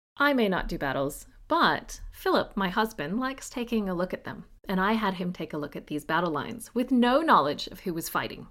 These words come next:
He did know the time period. He quickly surmised who won,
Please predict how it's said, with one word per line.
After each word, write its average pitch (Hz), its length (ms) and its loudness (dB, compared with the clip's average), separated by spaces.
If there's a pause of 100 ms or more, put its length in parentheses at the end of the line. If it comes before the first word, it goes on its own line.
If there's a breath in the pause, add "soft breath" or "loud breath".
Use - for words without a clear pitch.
(120)
He 214 280 -6
did 202 380 -4
know 170 120 0
the 160 100 -6
time 135 260 -8
period. - 300 -12 (460)
He 277 160 6
quickly 226 340 2
surmised 151 560 0
who 160 100 -6
won, - 280 -8